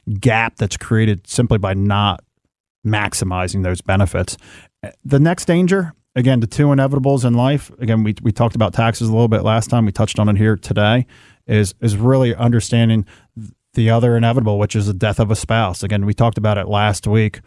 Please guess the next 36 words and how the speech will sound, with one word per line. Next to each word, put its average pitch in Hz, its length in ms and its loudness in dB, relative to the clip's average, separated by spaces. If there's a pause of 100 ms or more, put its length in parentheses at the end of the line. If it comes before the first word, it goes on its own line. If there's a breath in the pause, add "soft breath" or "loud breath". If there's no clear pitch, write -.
(280 soft breath)
where 107 140 4
we, 101 120 2
where, 101 280 -2
where 107 260 2
as 98 100 2
many 110 200 4
times 107 260 2
we're 107 80 2
getting 107 220 0
in 107 80 0
front 110 240 2
of 107 80 0
people 101 400 2
and 95 120 0
saying, 98 380 -2
"Your 113 140 4
retirement 110 560 0
looks 107 360 -4
great." 101 420 -2 (1500)
And 110 120 4
then 113 140 4
that 110 160 2
awkward 107 400 0
silence 101 480 -2
until 104 300 0
the 95 100 -4
death 101 400 -2
of 92 140 -2
the 101 100 -4
first 95 380 -6
one 101 160 2
of 95 100 -2
you. 90 140 -4
So 104 120 -4
again, 110 200 0
it's 104 100 -6